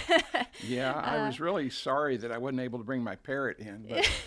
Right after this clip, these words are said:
Speaker 1: <laughs>
Speaker 2: but sometimes the parrot drops loads on the back of my jacket, and I didn't want that.
Speaker 1: Um, yeah, yeah. Oh, well, that's great. Well, we're just gonna jump right in, uh, to our Sunday in review. Um,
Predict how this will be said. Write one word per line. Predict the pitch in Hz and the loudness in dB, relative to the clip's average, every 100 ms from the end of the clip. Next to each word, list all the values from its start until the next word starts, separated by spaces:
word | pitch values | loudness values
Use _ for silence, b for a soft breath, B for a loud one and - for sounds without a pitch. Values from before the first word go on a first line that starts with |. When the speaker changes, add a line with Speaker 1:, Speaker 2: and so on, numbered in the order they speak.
| 587 | 6
Speaker 1:
<laughs> | - - | 6 2
Speaker 2:
but | 262 - | 0 4
sometimes | 494 - - - 127 | 2 4 6 6 4
the | - | -2
parrot | - 151 127 123 | 2 4 4 2
drops | 139 123 - | 4 4 2
loads | 131 143 139 143 | 0 2 4 2
on | 135 127 | 2 -2
the | |
back | 117 139 135 120 | -2 0 0 -2
of | 127 | -6
my | 110 117 | -4 -4
jacket, | 120 135 139 117 98 | 0 0 0 -4 -4
and | 123 | -4
I | |
didn't | 117 120 113 | -4 -4 -4
want | 120 180 | 0 2
that. | - - | 0 -4
Speaker 1:
Um, | 320 | -8
yeah, | 277 254 208 - | -6 -4 -4 -6
yeah. | - 302 254 208 208 269 | -6 -2 0 0 -4 -8
Oh, | - 247 220 208 | -6 -4 -2 -4
well, | 220 | -6
that's | 214 247 - | -6 -8 -12
great. | - 190 - - B B B - | -14 -12 -12 -16 B B B 0
Well, | 269 285 | 2 2
we're | 254 427 480 | 2 0 0
just | 381 - | -4 -4
gonna | 339 254 | 0 0
jump | 240 269 311 339 | 0 0 0 4
right | 311 269 | 4 4
in, | 262 285 330 392 | 2 0 0 0
uh, | 254 254 226 226 220 | 0 0 0 -4 -6
to | - 277 | -4 -2
our | 220 226 247 | 0 0 -2
Sunday | - 285 294 277 269 | -2 0 2 2 2
in | 254 | 0
review. | 233 220 262 294 220 220 285 B B B | -2 -2 0 2 2 0 -6 B B B
Um, | - 254 247 226 220 | -2 0 2 0 -2